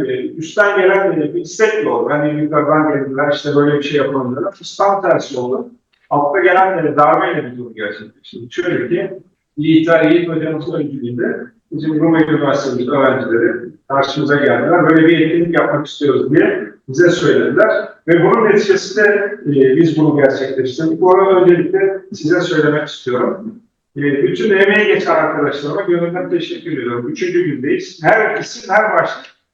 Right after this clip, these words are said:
özel olarak seçildi. İşte hatırlarsanız daha önce de takip eden, e, arkadaşlarımız hani "Ne mutlu Türk'üm" diye neden tutun, işte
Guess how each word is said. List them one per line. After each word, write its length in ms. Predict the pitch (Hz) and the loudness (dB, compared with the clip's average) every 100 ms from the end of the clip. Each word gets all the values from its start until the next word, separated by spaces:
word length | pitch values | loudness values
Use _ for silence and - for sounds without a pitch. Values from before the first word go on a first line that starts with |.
| - | -6
özel 320 | 190 185 220 | -2 0 2
olarak 240 | 190 - - | 2 0 -2
seçildi. 640 | 139 - 123 120 202 240 - - _ _ | -10 -12 -14 -6 -6 -6 -10 -18 _ _
İşte 400 | - 175 170 170 | -6 0 0 0
hatırlarsanız 800 | 165 165 170 170 160 160 165 151 | 0 0 0 0 0 0 -4 -2
daha 180 | 160 156 | 2 2
önce 220 | 156 139 | 0 -4
de 200 | 143 - - - | -4 -6 -10 -2
takip 360 | 160 156 151 | 0 0 -2
eden, 340 | 147 156 151 143 | -2 0 -2 -4
e, 140 | 139 | -4
arkadaşlarımız 1040 | 147 - 147 139 139 147 147 175 170 - _ _ | -4 -2 -4 -6 -8 -8 -4 -4 -6 -12 _ _
hani 260 | 143 147 147 | -4 0 2
"Ne 80 | |
mutlu 340 | 180 175 175 156 | 2 2 -2 -2
Türk'üm" 420 | 170 - 151 139 | -2 -4 -6 -6
diye 160 | 127 123 | -4 -4
neden 340 | 127 147 151 | -2 -2 -2
tutun, 420 | 151 156 151 165 - _ _ | -6 -8 -8 -10 -14 _ _
işte 520 | - - 156 151 156 | -18 -2 2 2 0